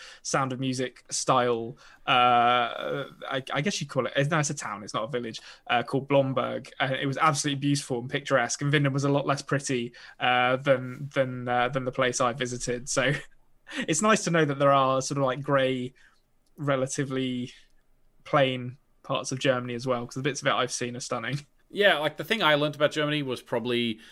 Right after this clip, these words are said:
Speaker 2: one, people in Germany have a lot of the same influences from the past as we do.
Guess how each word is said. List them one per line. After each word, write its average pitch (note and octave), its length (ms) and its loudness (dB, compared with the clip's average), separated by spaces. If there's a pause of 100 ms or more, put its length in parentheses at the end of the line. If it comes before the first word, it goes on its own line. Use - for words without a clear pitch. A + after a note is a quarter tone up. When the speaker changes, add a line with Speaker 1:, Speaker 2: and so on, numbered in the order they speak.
(320)
Speaker 2:
one, C#3 480 0 (180)
people D3+ 300 -2
in C3 80 0
Germany B2+ 360 0
have A#2+ 180 0
a A#2 40 0
lot A#2 160 0
of A#2+ 80 -8
the A#2+ 60 -6
same A#2+ 240 -2
influences A#2 580 -6
from B2+ 140 -6
the B2 60 -6
past A#2 360 -2
as G#2+ 80 -12
we A2 140 -4
do. C3 220 -6